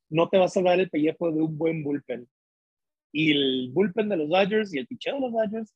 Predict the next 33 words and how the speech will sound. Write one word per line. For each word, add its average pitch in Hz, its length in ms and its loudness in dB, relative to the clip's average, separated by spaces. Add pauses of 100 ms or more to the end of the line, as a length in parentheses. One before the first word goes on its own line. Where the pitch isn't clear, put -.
(140)
es - 160 -6
una 156 140 2
debilidad, 170 500 6 (160)
es 147 300 -10
la, 165 180 6
de, 170 140 4
la 160 140 2
única 262 420 -2
debilidad 175 360 0
que 170 100 -12
tienen 165 280 -8
ellos. 139 320 -6 (520)
Entonces, 160 680 0
eh, 147 380 4
les 147 200 -2
puede, 180 540 2
les 151 180 -10
puede 180 320 -2
salir 170 220 -2
el 190 100 -2
tiro 190 220 -2
por 170 100 -8
la 160 120 -6
culata 147 320 -8
como 143 240 -10
re-, 127 160 -8 (100)
como 127 380 -4 (1300)
seguido 208 340 8
les 202 140 4
ocurre 165 260 -2
en 165 60 -4
octubre, 143 320 -6
¿no? 220 180 -6